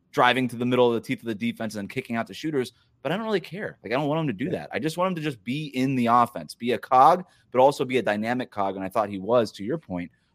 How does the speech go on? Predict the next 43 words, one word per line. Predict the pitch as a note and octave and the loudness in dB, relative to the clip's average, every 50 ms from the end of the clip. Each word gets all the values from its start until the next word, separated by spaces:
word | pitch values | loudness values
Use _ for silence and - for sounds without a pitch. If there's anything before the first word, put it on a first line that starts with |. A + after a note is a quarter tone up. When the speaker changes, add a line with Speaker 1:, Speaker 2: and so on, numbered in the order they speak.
| _ - | _ -6
Speaker 1:
a | G2 | 0
very | A2+ C#3+ F#3 F#3 | 2 2 2 2
dynamic | A2+ G2 F#2 F#2 F2+ F2+ F#2 F2 - | 0 -2 -2 -4 -4 -6 -6 -8 -8
cog. | - F#2+ F2+ F2+ F2+ F2+ - _ _ _ _ _ _ _ | -6 -4 -2 -2 -2 -4 -8 _ _ _ _ _ _ _
Defensively, | C3+ - - F#3+ G3 G#3 G#3 G#3+ G3+ F#3+ F#3+ G3 G3 F#3+ | -12 -4 0 2 2 2 2 0 -2 2 4 4 4 6
there | F3 E3+ E3 | 6 6 4
were | D#3 D#3 F3 F#3 F#3 | 6 4 2 2 2
some | F#3 - F#3 F3 | 0 -4 -8 -8
times | - E3+ D3+ D3+ D3+ D3 | -6 -4 -2 -2 -2 0
I | D3+ C#3+ | 0 0
noticed, | C#3+ C#3+ C#3+ C#3+ C#3+ C3+ C3+ - | 0 2 2 2 2 0 -2 -2
like, | B2+ B2 A2+ - | -4 -4 -2 0
guys, | B2 A#2 A#2+ A#2+ A#2 B2 | 0 0 2 0 0 -2
even, | D3+ G3+ B3+ | -6 -6 -6
like, | A3 A2+ | -6 -4
Jaime | F#2+ A2 A#2 A2+ G2 | -4 -4 -4 -4 -2
Jaquez, | F#2 G#2 G#2+ G#2+ - F#2 F2 F#2+ | -2 -2 -2 -2 -4 -6 -6 -6
honestly, | F#2 F#2 F2+ F2 - - F#2 F2+ F2 | -6 -8 -8 -10 -10 -12 -12 -12 -12
was, | F2+ F2 F#2+ | -12 -10 -10
like, | F#2 F2 | -10 -8
kind | G2+ G2+ F#2+ | -8 -8 -10
of | E2 | -10
pointing | - G2+ G#2 G2 G2+ F#2+ | -10 -10 -10 -10 -10 -10
them | F#2 F#2 | -8 -8
in | F#2+ F#2+ | -8 -6
the | F2+ | -4
right | F#2 F2+ F2+ | -4 -6 -6
direction. | - F2+ F2+ F2+ F2 - - F#2+ F2+ F2+ - _ _ _ _ _ _ | -6 -6 -4 -4 -6 -6 -8 -8 -8 -8 -10 _ _ _ _ _ _
He | A#2+ | -4
kinda | A#2 C3+ B2+ B2+ | 0 0 2 2
got | A#2 A#2 A2 | 2 2 2
his | G#2 - | 0 -2
foot | - - - G#2+ G#2+ G2+ - _ _ | -6 -2 0 0 0 0 -2 _ _
tangled, | - A2 G#2+ G#2 G2+ G2 G2+ - _ _ | -8 -6 -4 -4 -6 -8 -10 -16 _ _
his | A2 G#2 A2 A2 G#2 A2 A2+ G#2 F#2 - | -10 -4 -2 0 0 0 0 -2 -4 -6
feet, | - A#2 A#2 - _ _ - - - | -4 -4 -4 -4 _ _ -8 -4 -2
uh, | A2+ G#2 | 0 0
tangled | G2+ - A2 G#2+ G#2 G#2 | 0 -2 -2 -2 0 0
up | G2 - | -2 -2
a | G2+ | -4
couple | - - A2 G#2 - G#2 | -2 0 -2 0 0 -2
of | G#2 G2 | -2 -2
times, | - G#2 G2+ G#2+ G#2+ G#2 | -2 -4 -2 -2 -4 -6